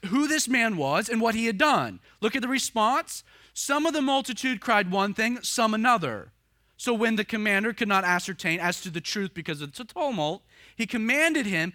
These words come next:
to be brought into the barracks." Now, in order to correct the murky record that had been fostered by his critics,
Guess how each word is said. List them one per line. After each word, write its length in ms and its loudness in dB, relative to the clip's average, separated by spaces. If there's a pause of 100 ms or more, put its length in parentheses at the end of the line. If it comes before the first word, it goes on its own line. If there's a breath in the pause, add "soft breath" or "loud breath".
(140)
to 100 -2
be 80 0
brought 280 2
into 200 -8
the 80 -6
barracks." 420 0
Now, 140 0 (180 loud breath)
in 200 0
order 320 0
to 160 -4
correct 800 0 (320 soft breath)
the 100 2
murky 800 0
record 920 -2 (520 soft breath)
that 140 0
had 100 0
been 160 0
fostered 640 0
by 200 2
his 180 -4
critics, 760 -6